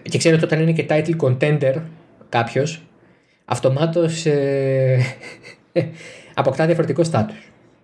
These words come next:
Ο Russell, ο Leclerc και ο Norris δεν είναι title content-, contenders ακόμη, ακόμη. Είναι βέβαιο ότι κάποια στιγμή στο μέλλον θα γίνουν. Επομένως, αυτοί οι τρεις που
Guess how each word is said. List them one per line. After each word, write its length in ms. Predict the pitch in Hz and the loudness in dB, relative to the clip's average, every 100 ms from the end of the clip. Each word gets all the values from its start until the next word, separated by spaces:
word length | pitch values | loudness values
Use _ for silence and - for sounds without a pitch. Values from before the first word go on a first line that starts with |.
| _ _ _ _ _ | _ _ _ _ _
Ο 220 | - 113 113 | -4 0 2
Russell, 480 | 147 165 - 123 117 | 2 0 0 0 0
ο 60 | 113 | 0
Leclerc 440 | 113 135 147 151 127 | -2 -2 0 0 -2
και 140 | 123 | -2
ο 100 | 113 113 | 0 0
Norris 320 | 123 147 160 | 2 0 -2
δεν 140 | 170 185 | -2 0
είναι 180 | 165 113 | 0 2
title 260 | 113 110 107 | 0 0 -2
content-, 380 | 107 110 107 113 | -2 -2 -2 -2
contenders 520 | - 110 110 110 107 107 - | -2 0 2 2 2 0 -4
ακόμη, 600 | 110 135 120 110 131 - - _ _ _ | -4 -2 0 0 -2 -6 -20 _ _ _
ακόμη. 540 | 110 - 120 110 113 - | -10 -2 0 2 0 -4
Είναι 220 | 127 127 | -2 0
βέβαιο 240 | 120 127 110 | 2 2 0
ότι 120 | 110 | 0
κάποια 300 | 117 117 - | -2 -2 -6
στιγμή 180 | 110 107 | -4 -4
στο 120 | 107 | 0
μέλλον 260 | 107 104 | 2 2
θα 100 | 107 | 0
γίνουν. 460 | 104 107 110 156 165 - - - - _ _ _ _ _ _ _ _ _ _ | 0 0 0 -2 -6 -14 -20 -20 -20 _ _ _ _ _ _ _ _ _ _
Επομένως, 560 | 127 131 135 165 170 160 | -4 -2 0 2 0 0
αυτοί 240 | 131 185 | -2 0
οι 100 | 175 | 0
τρεις 460 | 165 156 160 - - | 0 0 -2 -6 -12
που 600 | - 120 123 120 117 113 | -4 0 0 2 0 -2